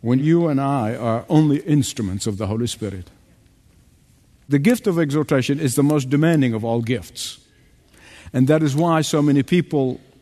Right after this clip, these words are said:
are reluctant to be exhorters or even exercise the gifts.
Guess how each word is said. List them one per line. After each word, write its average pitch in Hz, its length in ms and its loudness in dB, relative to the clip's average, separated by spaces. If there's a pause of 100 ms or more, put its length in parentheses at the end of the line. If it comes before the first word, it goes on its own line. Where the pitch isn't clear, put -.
(160)
are 135 120 2
reluctant 131 760 0 (500)
to 156 100 6
be 214 300 6
exhorters 131 960 -6 (340)
or 156 180 4
even 156 280 4
exercise 139 640 -2
the 120 60 -2
gifts. - 600 -4